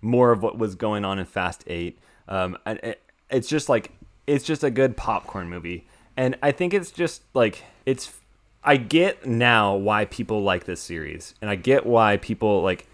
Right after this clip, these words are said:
enjoy Fast and Furious. And we're not, like, I'm not talking down to anybody that likes this, this series. If, if you've thought that,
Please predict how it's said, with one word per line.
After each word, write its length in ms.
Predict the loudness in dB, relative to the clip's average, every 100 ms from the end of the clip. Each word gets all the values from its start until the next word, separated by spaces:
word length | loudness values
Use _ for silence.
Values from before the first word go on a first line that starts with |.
| _ _
enjoy 560 | 0 0 2 4 6 6
Fast 360 | 4 2 2 -2
and 100 | -6
Furious. 320 | -2 -2 -2
And 220 | -4 -6 0
we're 140 | 4
not, 240 | 6 4 6
like, 200 | 4 2 -10 -20 6
I'm 180 | 8 8
not 200 | 6 4
talking 380 | 2 2 2
down 200 | 2 2
to 160 | 2 0
anybody 400 | 2 6 6 6
that 140 | 2 2
likes 260 | 2 2
this, 240 | -2 -4 -8 -20 -12
this 200 | -6 -6
series. 440 | 0 2 4 4
If, 160 | 2 -2 -6 -20 -6
if 220 | -4 0
you've 180 | -2 -2 -6 -20 -2
thought 320 | 2 4 2
that, 320 | 2 2 0